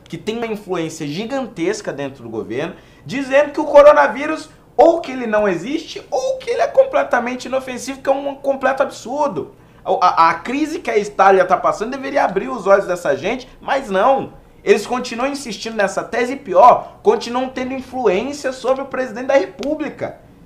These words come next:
Isso é coisa de gente retardada, isso não faz o menor sentido. E as pessoas estão em risco enquanto esse sujeito continua,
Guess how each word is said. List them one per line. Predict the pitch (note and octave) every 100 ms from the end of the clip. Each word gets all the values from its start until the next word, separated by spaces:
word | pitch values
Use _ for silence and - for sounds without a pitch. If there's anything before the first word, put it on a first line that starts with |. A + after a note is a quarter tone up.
| -
Isso | - C#4
é |
coisa | C#4+ D4
de | B3+
gente | D4 C#4
retardada, | C#4 C#4 C#4+ G#3 E3+ A#3+ C#4+ B3 F3
isso | E3+ A#3+
não | B3
faz | C4+ C4+
o |
menor | C#4 C4 C#4
sentido. | C#4 C#4 - B3+ C#4 G#3+ D3 - - _ -
E | A3
as | C4 -
pessoas | A#3 A3 A#3+ A#3+
estão | A#3 - D4
em | C#4
risco | F3+ A#3 C4+ - -
enquanto | G3 F#3 F#3 F#3 E3+
esse | -
sujeito | F3+ C#3 D#3 D3+ -
continua, | D#3 D3 C#3 C#3 D#3 C3+ -